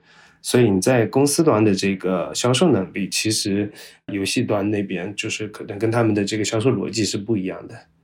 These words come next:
游戏公司是希望就是在，呃，每一个 to C 端的一个客户上面就是收取更多的钱，但是类似于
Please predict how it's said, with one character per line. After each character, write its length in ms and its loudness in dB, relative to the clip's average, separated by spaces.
游 100 2
戏 100 4
公 140 4
司 160 4
是 120 4
希 200 0
望 180 2
就 100 -2
是 220 -2
在， 380 -2
呃， 120 -14
每 160 -4
一 100 -4
个 300 2
to 160 -4
C 200 2
端 220 2
的 80 -2
一 20 -2
个 140 -6
客 240 -4
户 160 0
上 180 -6
面 160 -10
就 120 -14
是 120 -8
收 160 -4
取 160 -6
更 160 -4
多 140 -6
的 80 -6
钱， 260 -8
但 160 4
是 520 6
类 160 6
似 180 4
于 300 4